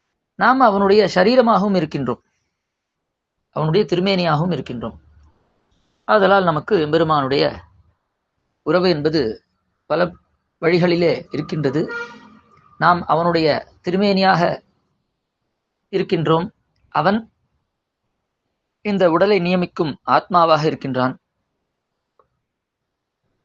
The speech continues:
அவன் நமக்கு பிதாவாக, நமக்கு கரண கலேபரங்களை கொடுத்து உத்பாதகனாக இருக்கின்றான். நாம் அவனுடைய பிள்ளையாக இருக்கின்றோம்.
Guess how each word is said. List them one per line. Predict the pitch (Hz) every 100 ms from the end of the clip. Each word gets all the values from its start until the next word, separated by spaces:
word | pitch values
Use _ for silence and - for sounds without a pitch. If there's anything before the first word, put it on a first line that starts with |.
| _ _ _ _ _ _ _ _ _ _ _ _ _ _ _ _ _ -
அவன் | 170 220
நமக்கு | 208 185 180 185
பிதாவாக, | - 180 202 202 185 180 156 - - -
நமக்கு | 165 185 180 160
கரண | 165 185
கலேபரங்களை | 196 180 175 165 170 165 156
கொடுத்து | 160 160 175 160
உத்பாதகனாக | - 196 175 170 160
இருக்கின்றான். | 151 143 143 131 131 - -
நாம் | 135 170
அவனுடைய | 185 151 156 208 _ _ _ _ _ _ _ _ _ _ _
பிள்ளையாக | - 196 196 165 160
இருக்கின்றோம். | - 127 120